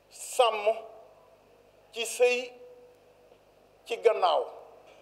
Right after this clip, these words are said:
même bu dee soxna si nga moom, si nga xam ne lew na la, wala sa moomeel gi nga xam ne ba moomeel di am lew na la, daa am foo sañ a sëy ak moom, waaye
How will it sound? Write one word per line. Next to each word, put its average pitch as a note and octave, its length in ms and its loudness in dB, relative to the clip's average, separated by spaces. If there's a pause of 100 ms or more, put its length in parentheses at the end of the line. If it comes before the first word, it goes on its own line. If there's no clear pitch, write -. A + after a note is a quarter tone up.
(440)
même A#3 240 2
bu B3 120 6
dee A3 160 6
soxna G3+ 340 2
si G#3+ 140 -6
nga A#3+ 120 4
moom, A3+ 300 4 (520)
si F#3 120 -14
nga A#3 120 4
xam A3+ 140 4
ne G#3 100 4 (100)
lew A3 200 4
na G3 120 4
la, D#3 140 2 (800)
wala G#3 240 4
sa A3 140 2
moomeel G#3 500 4
gi G3+ 80 -6
nga A3+ 120 4
xam G#3+ 180 2
ne G#3+ 80 0
ba G#3+ 160 4
moomeel A3 420 4
di - 80 2
am G3 200 0
lew G#3+ 260 4
na G#3 140 4
la, E3 120 0 (1120)
daa G#3 320 4
am G#3 140 -2
foo G#3+ 240 4
sañ G#3+ 260 2
a G3+ 60 -2
sëy G#3 240 0
ak G3+ 80 2 (100)
moom, B3 200 6 (720)
waaye G3 280 6